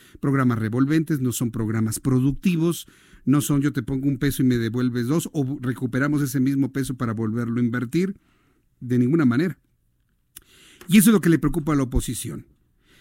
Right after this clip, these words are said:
que tomando en cuenta cómo es la sociedad mexicana, tomando en cuenta cómo es un adulto mayor en el sentido del agradecimiento, eh, co-, ¿cómo piensa, por ejemplo, un chavo que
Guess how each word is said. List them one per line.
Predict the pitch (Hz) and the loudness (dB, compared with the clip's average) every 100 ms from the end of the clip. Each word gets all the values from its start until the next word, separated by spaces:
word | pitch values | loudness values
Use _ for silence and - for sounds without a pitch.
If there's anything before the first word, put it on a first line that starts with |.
| _ _ _ | _ _ _
que | - 165 | -2 4
tomando | 180 190 233 262 | 8 10 8 6
en | 240 | 4
cuenta | 175 185 190 175 127 | 4 6 6 4 -2
cómo | - 165 180 180 | 0 2 4 4
es | 202 247 | 4 4
la | 220 | 2
sociedad | 170 143 143 131 123 | 0 -2 -2 -2 -2
mexicana, | 117 104 - 113 65 - _ _ _ _ _ _ _ _ _ _ | -4 -6 -12 -10 -10 -10 _ _ _ _ _ _ _ _ _ _
tomando | 170 214 269 269 | 4 6 6 4
en | 180 | 2
cuenta | 196 190 | -2 -4
cómo | 175 196 | -4 -4
es | 196 | 0
un | 214 | 2
adulto | 180 131 147 147 165 | 2 2 -2 0 2
mayor | 143 117 127 165 175 _ _ _ _ | 2 2 0 -2 -4 _ _ _ _
en | - 151 147 | 0 2 4
el | 135 | 2
sentido | 131 127 117 160 | 0 -2 0 2
del | 170 156 | 2 2
agradecimiento, | 131 123 113 110 - 113 123 135 113 95 90 _ _ _ _ _ _ _ _ _ _ _ | 2 0 -2 -2 -4 0 2 2 0 -6 -18 _ _ _ _ _ _ _ _ _ _ _
eh, | - 143 147 143 135 | -4 0 2 0 -4
co-, | - - | -4 -2
¿cómo | - 247 - | 4 4 6
piensa, | 190 202 185 | 6 8 6
por | 151 139 | 2 0
ejemplo, | 131 160 139 147 143 | 2 2 2 0 2
un | 147 160 | 2 2
chavo | - 160 147 123 | 0 0 -2 -2
que | 127 | -4